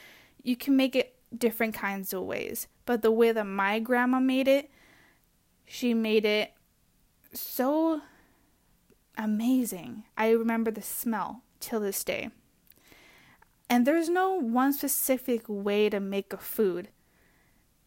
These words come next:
but it just really depends on how you make it, at the outcome, if it turns out good or not. It's just all about experimenting, trying,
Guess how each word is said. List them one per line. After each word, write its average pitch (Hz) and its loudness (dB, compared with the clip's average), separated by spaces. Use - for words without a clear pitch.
but 208 2
it 208 -2
just 214 -2
really 208 2
depends 196 -4
on 185 -10
how 185 -8
you 175 -10
make 180 -8
it, 165 -4
at - -6
the - -6
outcome, 196 -2
if 190 -8
it 185 -8
turns 190 -8
out 175 -6
good 190 -4
or 170 -8
not. 175 -6
It's 220 -8
just 214 -4
all 220 2
about 226 2
experimenting, 208 -4
trying, 208 -2